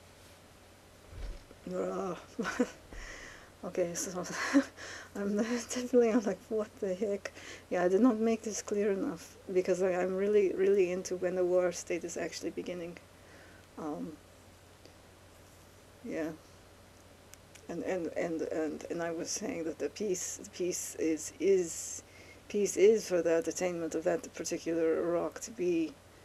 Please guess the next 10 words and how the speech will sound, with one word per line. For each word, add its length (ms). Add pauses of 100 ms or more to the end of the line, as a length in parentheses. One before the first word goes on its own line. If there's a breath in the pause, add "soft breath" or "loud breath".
(260 loud breath)
getting 300
its 140
goodies, 440
getting 320
its 120
goodies, 560
getting 260
its 160
happy 320
magnets-, 540